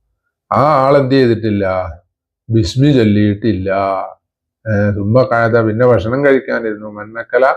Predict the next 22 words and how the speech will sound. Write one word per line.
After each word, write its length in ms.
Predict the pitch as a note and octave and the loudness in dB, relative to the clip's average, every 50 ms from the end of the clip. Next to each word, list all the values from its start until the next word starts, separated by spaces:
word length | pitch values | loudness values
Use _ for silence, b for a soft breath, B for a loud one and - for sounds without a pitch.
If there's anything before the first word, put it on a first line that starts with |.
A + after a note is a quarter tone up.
| b b b b b b b _ _ | b b b b b b b _ _
ഭക്ഷണം 360 | A#2+ G2 E2 B2 B2+ C3+ B2+ | -6 -2 0 0 2 2 4
കഴിച്ച 280 | B2 A#2 A2 G#2 G#2 A2+ | 4 2 2 0 0 -2
ഒരാള്. 520 | G#2 G2 - - A#2+ A2 G2+ F#2+ F#2 F#2+ - _ - | -2 -2 -2 -4 -6 -4 -4 -4 -6 -8 -10 _ -2
വലം 300 | A#2+ A#2+ B2+ C#3+ D#3 D3 | 0 2 2 4 4 2
യുസമ്മില്ലാഹ 680 | C3 A2 - D3 D3+ D#3+ E3+ D#3 D3 C#3 B2+ B2 A#2+ | 2 0 0 -2 0 2 2 4 4 4 4 2 0
തആല, 300 | A#2 A2 A2 G#2 G#2 G2+ | 0 0 -2 -2 0 0
അയാള് 180 | G2 G2+ G#2 A#2 | -2 -4 -4 -6
ബിസ്മി 320 | A#2 G#2 F2 _ B2 C3 | -8 -10 -12 _ -14 -14
ചൊല്ലിയില്ല. 420 | B2 G#2+ G2+ F#2+ F#2+ F#2+ F#2+ F#2+ F#2 | -12 -12 -12 -16 -18 -20 _ -10 -10
അപ്പൊ 440 | F#2 F#2+ F#2 F#2 F2+ F#2+ - C3 C3 | -8 -8 -8 -10 -10 -8 -6 -6 -4
ബിസ്മി 340 | A#2+ A#2+ A#2 - D3+ D#3+ | -4 -6 -10 -4 -2 0
അല്ലാതെ 320 | E3+ D#3 B2+ A#2+ A#2+ A#2+ A#2 | 2 2 4 2 2 2 2
ഭക്ഷണം 380 | A2+ G#2+ - - A2+ A#2+ B2 | 0 -2 -4 -8 -14 -8 -6
കഴിക്കാതിരുന്നപ്പോ 920 | B2+ A#2+ A2+ - - A2+ A2 G#2+ G#2 G#2 G#2+ A2 G2+ _ G#2 G#2 G#2+ - b b b b b b _ _ | -4 -4 -4 -4 -4 -6 -6 -6 -8 -14 _ -20 -16 _ -8 -8 -8 -8 b b b b b b _ _
ഫഅക്കല 580 | B2 A2+ G#2+ G#2+ G#2+ - - - D3+ D#3+ F3 | 0 0 2 0 0 -2 -2 0 2 2 4
മഅഹു 400 | F3 D#3+ C#3+ C3 C3 B2 A2+ B2 | 4 2 2 2 2 2 0 0
ശൈത്താനു, 920 | A2 - - - A2 G#2+ G#2 - _ A#2+ A#2+ B2 B2+ C3 C#3+ D3+ E3 G3+ G#3 - _ _ _ _ _ | -2 -4 -6 -10 -10 -10 -10 -10 _ -4 -2 -2 0 0 0 0 0 -2 -4 -10 _ _ _ _ _
ശൈത്താന് 840 | - - - A#2+ A2+ A2 A2+ A#2+ A#2 A#2+ - - D3+ D#3 D#3 D3 D3 | -20 -6 -2 0 2 4 4 2 2 0 -2 0 0 2 2 2 2
അയാളെ 500 | C#3+ B2 A2 G#2 G#2 A2 A2+ A#2 B2 B2 | 2 2 2 2 2 2 2 2 2 2
കൂടെ 360 | A2+ G#2+ G#2+ G#2+ A2+ A2+ C3+ | 0 -2 -4 -4 0 0 2
ഭക്ഷണം 480 | C3 A#2 G2 F2+ - G#2 A#2 A#2+ B2 A#2+ | 2 2 0 -2 -6 -16 -18 -8 -6 -4
കഴിച്ചു. 600 | G#2+ G2 - _ _ A2 G2+ G2+ F#2+ F#2 F2+ | -4 -4 -8 _ _ -20 -20 -20 -20 -20 -20